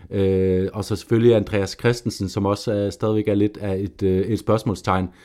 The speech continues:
Så, så den her bagkæde bliver i hvert fald et puslespil. Vi ved, at Ter Stegen selvfølgelig kommer til at stå. Han er i stor form for tiden, selvom han lukkede tre mål ind mod, øh, Inter, så, så stod han egentlig stadigvæk,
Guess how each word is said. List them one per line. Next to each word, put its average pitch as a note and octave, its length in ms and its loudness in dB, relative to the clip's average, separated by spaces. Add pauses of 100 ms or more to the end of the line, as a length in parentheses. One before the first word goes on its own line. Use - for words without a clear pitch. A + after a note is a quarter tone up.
(180)
Så, G2+ 160 -2
så A2+ 140 0
den C3 120 6
her C3 60 8
bagkæde A#2 480 4
bliver G2+ 140 2
i - 20 4
hvert G2+ 100 2
fald G#2+ 120 0
et - 60 -2
puslespil. G#2+ 560 -2
Vi A2+ 140 -2
ved, C#3+ 100 10
at C3 60 6
Ter G2+ 140 0
Stegen A2+ 300 4
selvfølgelig G2+ 340 2
kommer F2+ 180 0
til A2 120 0
at F2+ 220 2
stå. A2+ 320 2 (400)
Han G#2+ 200 2
er G2 100 2
i F#2 240 2
stor A#2 340 4
form F#2 280 4
for - 100 -8
tiden, G#2+ 220 2
selvom G#2+ 240 4
han F#2 80 2
lukkede F#2 280 2
tre A2+ 180 4
mål G#2+ 360 4
ind G#2+ 160 2
mod, G2 280 4
øh, F#2 120 2
Inter, B2 340 4 (300)
så, F#2+ 320 2
så F2+ 140 -10
stod A#2 260 4
han F#2 80 2
egentlig F2+ 200 0
stadigvæk, G2+ 500 0